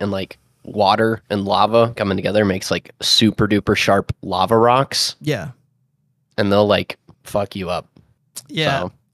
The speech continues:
Speaker 2: Um, yeah, I don't, I don't really know. Like, this is probably, like, the most libtard belief that I have, but I don't, I don't know where I,
Speaker 1: <laughs>
Speaker 2: I heard it, but someone suggested that we give the island of Hawaii back to its natives. And I'm actually in favor of that.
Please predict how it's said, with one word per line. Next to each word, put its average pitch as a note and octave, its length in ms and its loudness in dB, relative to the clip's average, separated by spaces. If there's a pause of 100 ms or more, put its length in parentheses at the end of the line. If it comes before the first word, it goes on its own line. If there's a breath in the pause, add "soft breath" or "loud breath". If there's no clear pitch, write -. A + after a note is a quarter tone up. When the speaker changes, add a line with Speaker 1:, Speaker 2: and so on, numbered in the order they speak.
Speaker 2:
Um, E3 420 -2 (140)
yeah, A#3 220 2
I - 20 0
don't, C4 300 -2
I A3 60 -2
don't C#4+ 120 -2
really B3+ 220 0
know. G#3+ 160 0
Like, G3+ 180 0
this C4 140 -2
is E4 100 -10
probably, B3+ 220 2
like, A3 160 -8
the G3+ 80 -2
most F#3+ 220 0
libtard E3+ 480 0
belief D3+ 240 -4
that D3+ 120 -8
I B2+ 60 -6
have, B2 340 -6 (460 soft breath)
but F#3 420 2
I G3 80 2
don't, A#3+ 120 4
I A3+ 60 4
don't C4+ 100 4
know C#4+ 80 4
where C4+ 140 4
I, A#3 240 4
Speaker 1:
<laughs> - 40 -6
Speaker 2:
I G3 80 0
heard G3+ 320 0
it, C3+ 240 -4 (180)
but F#3+ 300 2
someone B3+ 340 -2
suggested F#3+ 600 -2
that D#3+ 260 -4
we F#3+ 200 2
give G3 340 0
the G3+ 180 0
island F#3 300 0
of D#3 80 -2
Hawaii D#3 480 0
back C#3+ 320 -6
to C#3+ 100 -14
its C3+ 160 -10
natives. C#3+ 360 -6
And D3 80 -4
I'm D#3 80 -4
actually F#3+ 280 -4
in C#3+ 80 -2
favor C3+ 320 -4
of A#2+ 140 -6
that. B2 260 -10